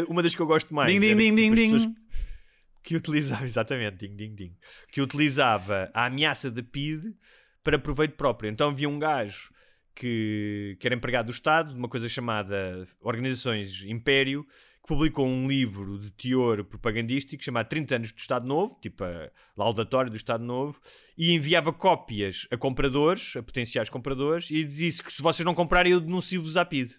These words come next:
Speaker 2: Uhum.
Speaker 1: É? E vendeu
Speaker 2: Ok.
Speaker 1: uma série de livros, depois até que a pid foi lá bater à porta e dizer,
Speaker 2: Yeah.
Speaker 1: "Pá, não pode fazer isto."
Speaker 2: É bom.
Speaker 1: Ahm, e depois os outros géneros de cartas, era muito engraçado, eram cartas de candid-, candidatura espontânea.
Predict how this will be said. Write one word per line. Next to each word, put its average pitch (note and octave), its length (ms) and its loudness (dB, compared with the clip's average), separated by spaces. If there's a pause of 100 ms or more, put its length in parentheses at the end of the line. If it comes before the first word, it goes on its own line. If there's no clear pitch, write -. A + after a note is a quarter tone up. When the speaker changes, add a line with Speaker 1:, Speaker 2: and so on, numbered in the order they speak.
(120)
Speaker 2:
Uhum. F2+ 300 -6 (600)
Speaker 1:
É? F2+ 280 -12
E A#2 100 -4
vendeu B2+ 240 0
Speaker 2:
Ok. C#3 60 -2
Speaker 1:
uma C#3 60 -2
série C#3 200 0
de C3+ 60 -2
livros, D#3 240 0
depois B2+ 200 -4
até B2 140 -6
que A#2 100 -8
a - 40 -6
pid A#2 180 -6
foi A2+ 140 -6
lá G#2+ 100 -2
bater G#2 220 -6
à G#2 80 0
porta G#2 260 -4
e - 20 -2
dizer, F#2+ 120 -2
Speaker 2:
Yeah. F#2 120 -4
Speaker 1:
"Pá, F#2 120 -14
não F2+ 100 -18
pode F2 220 -16
fazer G2 260 -10
isto." G#2+ 220 -12 (120)
Speaker 2:
É G2+ 60 -6
bom. G2+ 160 -12 (480)
Speaker 1:
Ahm, G#2+ 600 -2 (120)
e D3+ 60 -8
depois F3 300 2
os F3 80 2
outros F#3 240 2
géneros E3+ 260 0
de - 60 -20
cartas, A#2 340 0
era B2 100 -2
muito B2+ 160 -6
engraçado, B2+ 300 -2
eram C#3+ 160 0
cartas D3+ 380 0
de - 80 -16
candid-, D3+ 360 -4
candidatura D3+ 480 -2
espontânea. G#2 720 -4